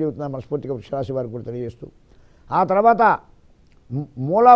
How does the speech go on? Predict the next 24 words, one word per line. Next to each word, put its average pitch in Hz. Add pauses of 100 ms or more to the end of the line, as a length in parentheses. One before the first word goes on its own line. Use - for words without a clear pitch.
పూర్వాషాఢ, 226
ఉత్తరాషాఢ, 214
ఒకటో 208
పాదం 196
ధనుస్సు 190
రాశి 196
వారిని 185
ఒక 165
తరం 170
మనం 160 (240)
ప్రత్యేకించి 151
గమనించినప్పుడు 143 (600)
ఈ 139 (140)
ధనుసు 131
రాశికి 165
కూడా 165 (240)
ఈ 254 (200)
ప్రత్యేకమైనటువంటి 180 (140)
ఈ 175
శుక్రవారం 156
రోజున 143 (580)
లాభాధిపతి 226 (380)
అద్భుతమైన 196
స్థితిలో 175